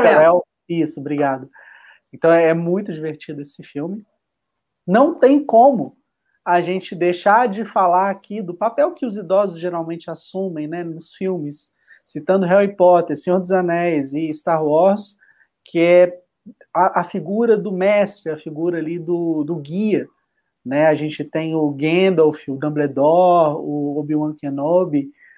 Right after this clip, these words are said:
Speaker 2: são personagens que já tiveram experiências da vida e servem como mestre pra guiar os protagonistas, os heróis.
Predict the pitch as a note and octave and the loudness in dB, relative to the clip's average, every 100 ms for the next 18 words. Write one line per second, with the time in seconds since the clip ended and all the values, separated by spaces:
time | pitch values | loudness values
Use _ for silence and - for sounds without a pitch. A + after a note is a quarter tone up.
0 | _ _ - D3+ E3 F#3 G#3 A3 G3+ G3 | _ _ -4 -2 0 0 2 4 6 4
1 | F#3 G3 - - E3 D#3 C#3+ C#3 - C#3+ | 2 -4 -8 -6 -4 -2 -2 -4 -8 2
2 | D#3+ D#3+ - D3 C#3+ F3+ D#4 F4 B3 - | 2 2 -6 -4 2 4 4 2 -2 -8
3 | _ E3 E3 - D3+ C#3+ D#3+ A3 A#3 F3 | _ -14 -12 -6 -4 -2 -2 -4 -4 -4
4 | E3+ F#3 E3 G3+ G3 _ _ _ - F3+ | -2 -2 -4 -6 -8 _ _ _ -6 -6
5 | - F3 F3+ F#3 F3+ F#3 G#3 G#3+ F3+ F3+ | 0 2 2 0 -2 0 0 4 6 6
6 | G3+ G3+ - - C#3+ C#3+ _ _ _ _ | 4 -2 -14 -10 -10 -10 _ _ _ _
7 | - C#3+ D3 D3 D3+ D#3 D3 E3 _ - | -8 -2 -2 -2 0 2 2 0 _ -14
8 | C#3+ - D3+ D3 C#3+ C#3+ C#3 C#3+ F3+ G3+ | -14 -6 -4 -2 -2 -2 -4 -2 -2 -2
9 | G3+ D#3 C#3 C#3 C#3+ F3 D#3 D3+ D3 - | -4 -10 -8 -6 0 2 2 -2 -6 -16
10 | - | -18